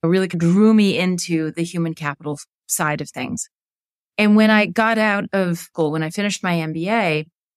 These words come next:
I had the opportunity to go back into a financial services role, to go to Goldman Sachs, but to do senior leadership development. So to work with very senior people within the organization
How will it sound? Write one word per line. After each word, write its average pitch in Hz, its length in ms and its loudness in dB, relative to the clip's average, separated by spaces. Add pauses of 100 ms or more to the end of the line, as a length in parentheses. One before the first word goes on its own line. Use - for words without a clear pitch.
(460)
I 208 100 0
had 196 180 0
the 190 100 2
opportunity 180 800 -2
to 170 160 -8
go 165 420 0
back 190 320 0
into 196 280 0
a 175 40 -10
financial 170 440 -4
services 160 520 -8
role, 156 280 -4
to 170 100 -10
go 170 140 -4
to 175 80 -4
Goldman 170 320 -2
Sachs, 160 500 -4 (480)
but 190 160 -2
to 202 80 -2
do 208 240 -4
senior 214 600 0
leadership 175 600 -6
development. 151 640 -4 (460)
So 196 240 2
to 190 160 0
work 202 380 0
with 190 240 -6
very 202 520 0
senior 202 360 -4
people 185 320 -10
within 175 240 -2
the 170 100 2
organization 156 880 -6